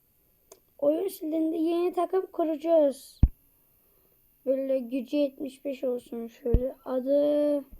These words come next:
Tem F C değil.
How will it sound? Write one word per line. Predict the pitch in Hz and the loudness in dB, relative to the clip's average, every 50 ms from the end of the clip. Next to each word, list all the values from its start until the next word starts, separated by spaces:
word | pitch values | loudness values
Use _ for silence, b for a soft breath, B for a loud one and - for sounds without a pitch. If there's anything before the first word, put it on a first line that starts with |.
| - - - - - - - - - - _ _ _ - _ _ _ _ _ _ _ | -10 -10 -10 -6 -6 -8 -8 -8 -14 -20 _ _ _ -20 _ _ _ _ _ _ _
Tem | - - 277 277 269 269 269 262 | -2 -2 -2 0 -2 -4 -4 -4
F | 247 - - | -4 -6 -8
C | - - 285 285 285 254 247 | -6 -4 -2 -2 -2 -2 -2
değil. | - 277 285 285 294 294 294 294 285 285 | -2 -2 0 2 2 2 2 0 -2 -4